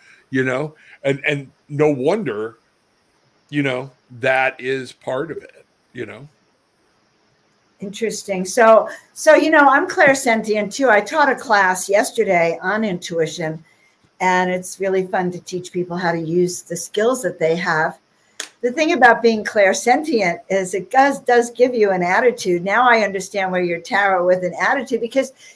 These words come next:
Speaker 2: you know that you know that you know, and there ain't anything that can, can, like, could come up against you. And I could also see it could make the fighter in you, because sometimes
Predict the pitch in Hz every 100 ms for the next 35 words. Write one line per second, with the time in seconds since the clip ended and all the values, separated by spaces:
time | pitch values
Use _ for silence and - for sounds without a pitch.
0 | - 254 247 277 330 359 277 233 208 208
1 | 220 262 269 226 160 180 180 202 247 180
2 | 165 156 _ _ _ _ 214 214 214 233
3 | 277 - _ 269 359 349 247 220 196 190
4 | 185 196 185 190 185 _ _ 185 180 -
5 | 214 - 262 247 226 214 180 185 247 349
6 | - - 180 165 170 165 _ _ _ _
7 | _ 226 240 240 254 294 466 - 240 226
8 | 220 208 208 208 196 196 190 - 170 202
9 | - 220 311 330 233 196 175 175 185 190
10 | 220 214 277 - 392 359 254 247